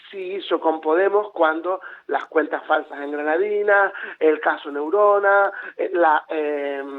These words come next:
eh, falsa, eh, financiación ilegal de Irán, de Venezuela. Eh, ahí el, eh, señor Sánchez en, en muchos, eh, actos electorales, eh, incluso llegó a decir, "Si, eh, po-,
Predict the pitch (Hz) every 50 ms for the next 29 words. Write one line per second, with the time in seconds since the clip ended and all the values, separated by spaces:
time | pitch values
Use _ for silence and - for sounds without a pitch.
0 | 135 135 139 139 - - 147 135 131 127 127 127 123 123 123 123 127 127 127 123
1 | 123 123 123 - _ _ - - 175 170 175 175 170 - 175 147 139 - - 165
2 | 156 147 139 139 139 135 135 131 123 127 131 127 - - 131 127 123 127 127 -
3 | 107 - 160 156 147 143 - 147 131 - 165 165 156 151 139 139 139 151 165 170
4 | 165 139 135 131 131 156 170 185 185 170 147 143 135 131 - - 180 180 180 185
5 | 185 175 - - - - - - - _ - - 165 165 - - _ - - _
6 | _ - 151 156 160 180 208 233 233 226 226 214 214 220 - - 202 196 196 190
7 | 190 190 185 185 190 185 196 196 196 - 214 240 - - 208 196 175 160 147 143
8 | 143 - - 135 139 147 160 175 180 185 190 180 180 165 160 - - 160 156 151
9 | 151 - - - 208 196 - _ - 208 208 202 - 170 151 156 151 - - 165
10 | 165 196 202 190 214 226 147 - - - - - - - _ - 151 143 131 131
11 | 131 - - - 151 - 165 170 165 156 156 156 156 156 147 - - - 170 165
12 | 160 156 - - - 196 - - _ _ _ _ _ _ _ 196 190 - 208 208
13 | 208 415 415 208 208 - - 208 196 202 208 202 - 208 -